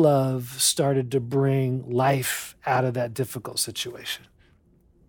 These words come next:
Jesus came downstairs for us, and he invites us to do the same for others. What an amazing privilege we have to be carriers of his incarnational love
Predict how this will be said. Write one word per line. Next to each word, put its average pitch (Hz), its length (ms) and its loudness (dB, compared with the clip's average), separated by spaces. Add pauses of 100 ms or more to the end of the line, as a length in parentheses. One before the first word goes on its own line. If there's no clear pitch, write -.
(1040)
Jesus 196 500 8
came 160 420 6
downstairs 143 920 2
for 120 260 -6
us, 117 340 -8 (920)
and 170 140 8
he 185 160 12
invites 156 480 6
us 165 180 6
to - 100 -2
do 147 200 2
the 131 100 -2
same 139 680 2
for - 380 -4
others. 123 540 -2 (800)
What 170 160 8
an 170 80 10
amazing 156 540 8
privilege 175 520 4
we 139 160 4
have 147 180 6
to 147 100 0
be 143 240 0
carriers 190 920 6
of 120 140 0
his 127 180 4
incarnational 151 1080 0
love 117 540 -2